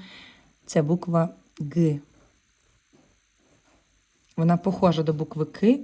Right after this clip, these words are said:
лише вона має зверху ще таку шапку. Це буква Г. Вона пишеться однаково, незалежності від того, стоїть вона в кінці чи посередині. В кінці вона може мати просто отаку ще,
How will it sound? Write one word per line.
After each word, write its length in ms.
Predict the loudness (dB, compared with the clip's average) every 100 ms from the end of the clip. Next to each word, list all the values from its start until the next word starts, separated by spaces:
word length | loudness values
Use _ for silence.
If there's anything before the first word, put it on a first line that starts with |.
| -4
лише 160 | -6 -2
вона 120 | 2
має 240 | 2 2 0
зверху 360 | -2 -2 -2
ще 140 | -8 -12
таку 240 | -8 -6
шапку. 560 | -2 0 0 -2 -12 -12 _ _ _ _
Це 180 | -8 -4
буква 360 | -4 -2 -2
Г. 360 | -2 0 -2 -2 -8 _ _ -20 -20 _ -12
Вона 380 | -2 4 6 4
пишеться 600 | 2 0 0 -4 -2 0
однаково, 800 | 0 2 2 2 0 -2 0 2
незалежності 760 | 2 2 2 2 0 -6 -6
від 180 | -6 -2
того, 260 | 0 0 0
стоїть 300 | -4 -6 -4
вона 180 | -2 -4
в 80 |
кінці 580 | -4 -2 -2 0 0 0 -4 -20 -20 _ _ _ _
чи 340 | -6 0 2 0 -6 -20 _ _ _ _ _ -8
посередині. 720 | -6 -2 -2 -2 -2 -4 -6 -12 _ _ _
В 40 | -2
кінці 360 | 0 0 0
вона 160 | 2 4
може 200 | 2 2
мати 260 | 0 0
просто 500 | -2 0 -2 -2 -12 -10
отаку 400 | -8 -6 -4 -4
ще, 320 | -4 -4 -6